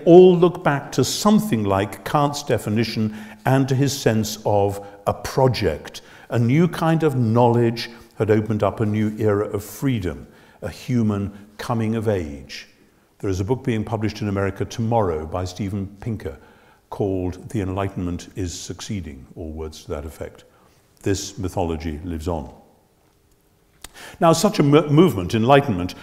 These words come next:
rooted in complex philosophical, social, cultural, and political debates, does not appear in a flash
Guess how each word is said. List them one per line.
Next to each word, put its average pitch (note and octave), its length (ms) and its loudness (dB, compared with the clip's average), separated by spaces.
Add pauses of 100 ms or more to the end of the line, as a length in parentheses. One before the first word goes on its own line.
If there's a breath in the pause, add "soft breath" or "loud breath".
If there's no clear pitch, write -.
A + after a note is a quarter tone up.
(120)
rooted D#3 480 8
in C3 160 4
complex C3 640 2
philosophical, B2+ 720 0
social, D3 480 2
cultural, D3 480 0
and A2 140 0
political A#2+ 440 -2
debates, G#2+ 500 2 (520 loud breath)
does F3+ 160 8
not G3+ 220 4
appear F3+ 400 4
in C3+ 80 0
a B2 80 2
flash - 640 -2